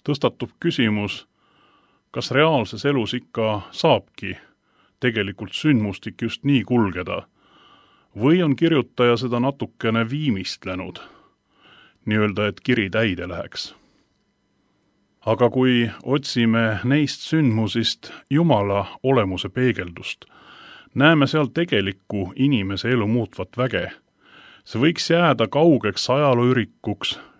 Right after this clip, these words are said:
kui me ei kohtaks sedasama väge elusid muutmas ka tänasel päeval, meie keskel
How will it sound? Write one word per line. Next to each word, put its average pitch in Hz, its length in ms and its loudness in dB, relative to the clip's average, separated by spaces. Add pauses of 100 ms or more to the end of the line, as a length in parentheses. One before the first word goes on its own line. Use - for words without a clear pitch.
(140)
kui 117 200 2
me 113 260 2
ei 104 40 -4
kohtaks - 640 -4
sedasama 104 520 0
väge 117 440 2 (760)
elusid 117 520 0
muutmas 113 580 -2
ka 104 160 -8
tänasel 98 460 -2
päeval, 98 400 -4 (160)
meie 127 340 -2
keskel 104 540 -4